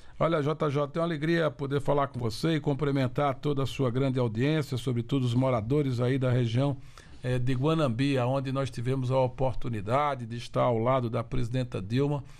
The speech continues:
entregando uma importante obra estruturadora para a região, que foi a adutora do Algodão,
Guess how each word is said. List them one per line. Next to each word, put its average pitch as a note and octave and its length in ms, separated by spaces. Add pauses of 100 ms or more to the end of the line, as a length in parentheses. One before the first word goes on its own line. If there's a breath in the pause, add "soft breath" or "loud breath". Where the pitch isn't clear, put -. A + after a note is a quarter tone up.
(280 loud breath)
entregando C3+ 720
uma D3 160
importante D3 880
obra C#3 540
estruturadora B2 880
para B2+ 180
a A#2+ 60
região, A#2 520 (360 loud breath)
que C3 100
foi C#3+ 240
a D3 120
adutora C#3+ 500
do D3 140
Algodão, D3 600